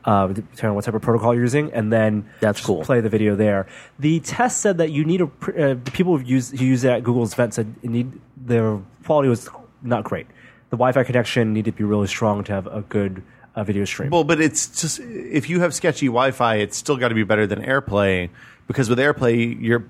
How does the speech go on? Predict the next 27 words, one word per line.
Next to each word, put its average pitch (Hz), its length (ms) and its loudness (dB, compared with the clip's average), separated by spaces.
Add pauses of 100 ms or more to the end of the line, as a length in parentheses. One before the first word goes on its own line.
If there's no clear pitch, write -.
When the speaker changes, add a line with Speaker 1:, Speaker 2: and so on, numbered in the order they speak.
Speaker 3:
conceivably 120 520 0
doing 104 320 2
two, - 240 -8
double, 110 640 0 (160)
Speaker 1:
Hmm. 110 120 -10 (100)
Speaker 3:
double 123 300 0
transfers 110 680 -2
across 98 280 -2
the - 60 -6
Wi-Fi, 98 240 0
'cause 82 120 -12
you're 98 80 -8
sending 123 220 -2
it 104 40 -6
to 107 60 -8
the 117 80 -2
phone 156 260 0
and 135 100 0
then 123 100 0
back 120 260 -2
to 107 60 -18
the, 107 360 0
to 104 80 -8
the 113 80 2
Apple 104 300 0
T 101 160 -6
V. 95 420 -2